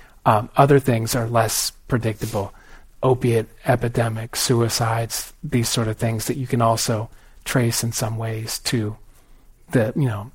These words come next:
the wars that we've been through and the things that people have gone through, the P T S D and suffering they've had. Um,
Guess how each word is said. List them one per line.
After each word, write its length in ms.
the 80
wars 320
that 80
we've 200
been 200
through 220
and 120
the 100
things 340
that 100
people 260
have 120
gone 260
through, 320
the 80
P 240
T 160
S 160
D 240
and 180
suffering 500
they've 160
had. 360
Um, 320